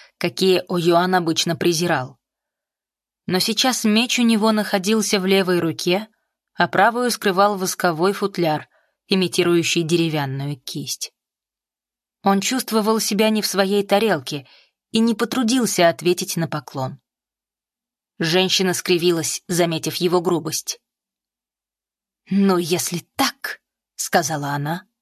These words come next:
и ударила. О'Юан отскочил,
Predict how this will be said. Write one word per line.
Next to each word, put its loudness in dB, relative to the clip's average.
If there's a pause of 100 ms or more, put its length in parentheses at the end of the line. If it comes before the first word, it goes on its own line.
(480)
и 4
ударила. -2 (1600)
О'Юан 4
отскочил, -2